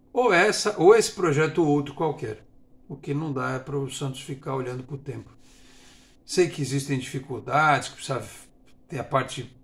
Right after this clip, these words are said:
comercial lá e tal, mas pelo menos uma satisfação pro torcedor, né?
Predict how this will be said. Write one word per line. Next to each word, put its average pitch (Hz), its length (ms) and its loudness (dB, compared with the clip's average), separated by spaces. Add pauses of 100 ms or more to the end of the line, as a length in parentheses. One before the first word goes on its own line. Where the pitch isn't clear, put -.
(120)
comercial 123 760 -8
lá 127 200 -2
e 120 40 -6
tal, 147 160 -6
mas 170 180 -6
pelo 202 200 0
menos 175 260 -6
uma 185 200 -2
satisfação 160 760 -2
pro 147 140 -10
torcedor, 131 560 -6
né? 127 180 -12